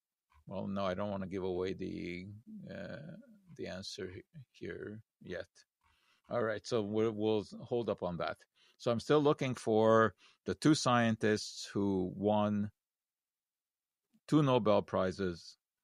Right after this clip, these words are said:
Well, actually three, three scientists who won double Nobel Prizes in the same discipline. That's the question. In the same discipline.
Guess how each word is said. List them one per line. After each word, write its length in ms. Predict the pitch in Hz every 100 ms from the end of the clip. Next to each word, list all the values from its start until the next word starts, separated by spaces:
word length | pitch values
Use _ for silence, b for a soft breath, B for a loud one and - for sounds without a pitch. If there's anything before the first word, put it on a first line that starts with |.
| _ _ -
Well, 180 | 92
actually 200 | 104 -
three, 320 | 90 143 104 85
three 180 | 147 160
scientists 520 | - 98 92 95 -
who 80 | 107
won 420 | 92 95 95 95 - _ _ _ _ -
double 280 | 117 120 117
Nobel 340 | 104 95 95
Prizes 640 | - 95 90 90 90 85 -
in 140 | 104 92
the 80 |
same 560 | - - 107 117 110 101 80
discipline. 580 | 101 - - - - 120 _
That's 220 | 92 90 -
the 80 |
question. 440 | 92 92 - - - - _ _
In 220 | 113 101
the 120 | 90
same 640 | - - 110 117 113 110 98
discipline. 580 | 87 98 - - - -